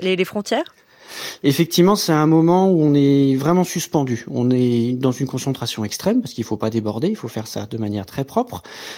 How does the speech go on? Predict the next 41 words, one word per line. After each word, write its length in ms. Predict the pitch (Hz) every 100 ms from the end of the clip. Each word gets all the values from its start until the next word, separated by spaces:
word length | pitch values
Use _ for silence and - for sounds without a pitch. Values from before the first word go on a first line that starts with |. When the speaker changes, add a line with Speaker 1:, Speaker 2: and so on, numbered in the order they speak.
| - -
Speaker 2:
Mais 160 | 147 147
du 140 | 160
coup, 240 | - 226
on 120 | 220 165
est 100 | 160
coincé 500 | - 170 - 190 202
dans 160 | 160
ce, 560 | 151 - 143 135 135 131
dans 140 | 139
cette 280 | 135 143 131
bulle 320 | 147 214 247 -
temporelle 500 | 151 135 147 143 202
où 100 | 190
on 80 | 135
est 60 | 127
obligé 260 | 151 165
de 60 | 196
prendre 240 | - 160
le 80 | 147
temps. 240 | 143 190
Et 80 | 214
vous 180 | 131 127
avez 140 | 143
raison, 260 | 151 139 165
c'est 180 | 180 117
extrêmement 440 | 139 - 185 175
proche 220 | 160 170
de 100 | 147
l'horlogerie. 500 | 139 131 127 127 196 - - - 135
Et 40 |
on 100 | 110
a 100 | 113
énormément 500 | 147 156 151 151 147
de 100 | 131
liens 260 | 127 190 208
d'ailleurs 320 | 127 131 120
avec 240 | 104 104
le 80 | 117
monde 180 | 151 175
de 80 | 151
l'horlogerie, 540 | 135 127 123 151